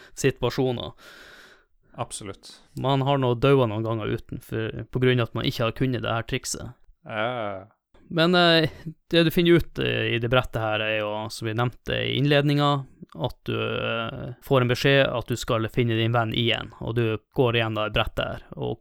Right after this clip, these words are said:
Speaker 1: kommer til, eh, byen New Washington.
Speaker 2: Ja, det, det provoserer meg litt, fordi du flykter fra, eh, noen folk. Du finner vel ut at det er mutanter etter hvert, eller, eh,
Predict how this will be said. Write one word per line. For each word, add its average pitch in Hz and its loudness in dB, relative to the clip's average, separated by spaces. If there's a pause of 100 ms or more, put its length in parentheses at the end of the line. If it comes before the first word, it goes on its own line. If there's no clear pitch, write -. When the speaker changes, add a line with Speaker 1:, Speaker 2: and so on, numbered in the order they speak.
Speaker 1:
kommer 110 -4
til, 110 -2
eh, 110 -4
byen 113 -2 (160)
New 123 2
Washington. - -6 (880)
Speaker 2:
Ja, 156 2 (100)
det, 170 4 (180)
det 160 -2
provoserer 156 4
meg 113 -2
litt, 139 -2
fordi 120 -2 (180)
du 127 -6
flykter - -4
fra, 113 -4 (240)
eh, 104 -6
noen 104 -8
folk. - 0 (200)
Du 131 -8
finner 131 -4
vel 120 2
ut - -6
at 104 -4
det 110 -2
er 104 -4
mutanter 143 -2
etter 160 -6
hvert, 160 -6
eller, 104 -6
eh, 110 -8